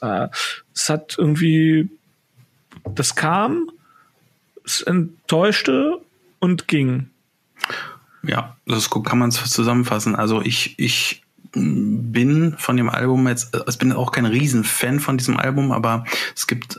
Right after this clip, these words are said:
Speaker 2: ähm, schon so zwei, drei, vier Songs, die ich sehr gut finde. Und, ähm, der Rest ist irgendwie für mich, äh, ja, es ist auch für,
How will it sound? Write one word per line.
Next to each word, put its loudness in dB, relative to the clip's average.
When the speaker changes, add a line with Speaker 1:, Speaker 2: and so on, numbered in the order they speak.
Speaker 2:
ähm, 0
schon 2
so 2
zwei, 0
drei, 0
vier 0
Songs, 0
die 2
ich -2
sehr -2
gut -8
finde. 2
Und, 2
ähm, 2
der -2
Rest -4
ist 0
irgendwie 2
für 0
mich, 2
äh, 0
ja, 0
es 0
ist 0
auch 0
für, 2